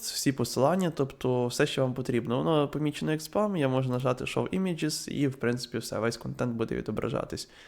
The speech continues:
Копіюєте код, вставляєте і реєструєте аккаунт. Все, пошта повністю робоча, і з нею можна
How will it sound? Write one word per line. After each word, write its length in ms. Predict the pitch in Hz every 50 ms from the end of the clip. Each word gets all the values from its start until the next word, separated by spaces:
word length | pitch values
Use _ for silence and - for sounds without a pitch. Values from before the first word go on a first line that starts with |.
| - - - - - - - - - - - - - - - -
Копіюєте 480 | - 151 143 - 180 196 196 190 196 185
код, 460 | - - 220 226 226 - - - - -
вставляєте 600 | - - - - 127 139 160 185 196 190 190 - -
і 100 | 175 180
реєструєте 500 | 151 127 127 - - 127 127 127 127 117
аккаунт. 340 | 113 - 117 110 107 104 -
Все, 220 | - - 123 113
пошта 400 | - - - 175 170 - - 139
повністю 600 | - 151 143 139 131 127 127 - 127 120 - -
робоча, 500 | 127 147 151 190 226 240 233 - 196 160 -
і 440 | - 143 175 180 175 170 156 147 127
з 140 | 127 131 139
нею 360 | 135 139 147 147 135 120 - -
можна 720 | 120 127 127 123 123 120 117 120 120 113 107 110 107 -